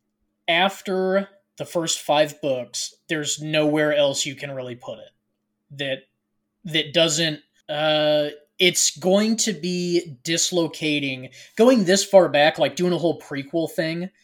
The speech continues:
at any point in the story is going to be dislocating.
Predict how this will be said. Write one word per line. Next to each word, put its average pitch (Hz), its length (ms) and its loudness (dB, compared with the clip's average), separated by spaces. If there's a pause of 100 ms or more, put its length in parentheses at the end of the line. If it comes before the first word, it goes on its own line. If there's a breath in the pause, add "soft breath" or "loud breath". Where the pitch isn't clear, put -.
(300 soft breath)
at 165 200 2
any 208 300 2
point 180 320 -2
in 160 140 -6
the 147 80 -4
story 151 720 -4 (360 soft breath)
is 165 200 0
going 165 320 -2
to 156 60 -2
be 151 200 -6
dislocating. 147 920 -6